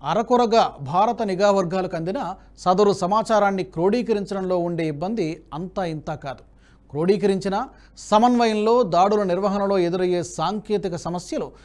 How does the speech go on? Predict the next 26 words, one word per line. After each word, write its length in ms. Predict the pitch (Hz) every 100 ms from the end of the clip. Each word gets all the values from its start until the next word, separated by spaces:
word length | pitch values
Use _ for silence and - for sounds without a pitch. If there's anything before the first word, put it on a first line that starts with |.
| - -
జాతీయ 600 | 143 151 208 233 233 214
దర్యాప్తు 480 | 175 196 226 226 208
బృందాలకు 720 | 175 180 175 233 226 165 180 - -
సమస్యగా 460 | 156 139 - 160 151
మారాయి. 280 | 139 131 - - - - - - 170
ఇలాంటి 400 | 220 262 254 240
సమస్యలను 520 | 214 240 240 247 233
పరిష్కరించాలంటే 1080 | 180 214 - 226 214 202 185 190 220 139 - - -
ఆయా 300 | 175 208 196
రాష్ట్ర 460 | 170 185 226 - 240
ప్రభుత్వాల 600 | 233 202 202 196 196 180
పరిధిలో 420 | 185 175 175 175
పనిచేసే 520 | 165 160 170 160 170 131 -
నిఘా 280 | 151 156 202
సంస్థల 440 | 196 180 - 165
సహకారం 600 | 147 151 156 160 151 233 - -
తప్పనిసరిగా 600 | 156 - 165 165 147 165
కావాల్సి 460 | 190 151 147 143 143
ఉంటుంది. 280 | 135 120 - - - - - 143
రాష్ట్రాల 540 | 208 254 - 262 262
పరిధిలో 440 | - 214 226 233
పనిచేసే 520 | 220 202 196 214 208 196
నిఘా 300 | 180 190 240
సంస్థల 420 | 220 208 - 196
సహకారం 560 | 185 180 175 175 165
దొరకాలంటే 680 | 147 156 185 165 165 180 170